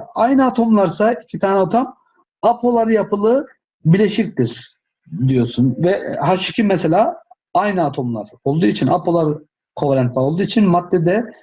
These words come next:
apolar yapılıdır. Veyahut da O iki, e, apolar kovalent olduğu için ve aynı, e, atomlardan oluştuğu için apolar yapılı diyorsun.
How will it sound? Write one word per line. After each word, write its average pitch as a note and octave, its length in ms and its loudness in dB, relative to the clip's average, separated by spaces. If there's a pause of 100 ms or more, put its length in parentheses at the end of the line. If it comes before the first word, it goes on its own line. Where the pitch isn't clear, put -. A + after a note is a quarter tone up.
(240)
apolar D3 400 0
yapılıdır. G2+ 440 -6
Veyahut F#3 220 0
da G3 120 0
O F3+ 300 0
iki, F#3 400 -2 (580)
e, A#2+ 440 2 (200)
apolar G3 460 0 (1000)
kovalent C3+ 520 0
olduğu C3+ 320 2
için A3 540 0 (920)
ve D3 180 2
aynı, G#3 360 0
e, A#2 220 -4
atomlardan C3+ 680 0
oluştuğu B2+ 300 2
için F#3+ 180 2
apolar F3+ 340 -2
yapılı G#2 320 -6 (320)
diyorsun. A2 320 -4